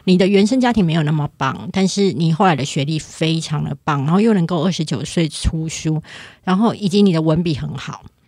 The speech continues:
那这是我当时非常要想要访问你的原因。但是呢，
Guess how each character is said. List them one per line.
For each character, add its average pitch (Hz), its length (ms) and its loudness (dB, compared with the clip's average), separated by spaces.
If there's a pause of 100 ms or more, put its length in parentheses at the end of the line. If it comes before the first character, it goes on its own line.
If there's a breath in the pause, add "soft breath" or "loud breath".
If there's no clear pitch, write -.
(280 soft breath)
那 240 100 2
这 233 140 0
是 240 120 2
我 165 160 2
当 196 220 2
时 160 140 -2
非 185 160 -2
常 151 200 -2
要 160 60 0
想 156 180 -2
要 151 80 -2
访 135 300 -4
问 165 180 2
你 151 120 -2
的 143 100 -6
原 139 320 -6
因。 156 260 -4 (300 loud breath)
但 277 160 -2
是 285 140 -2
呢， 220 320 2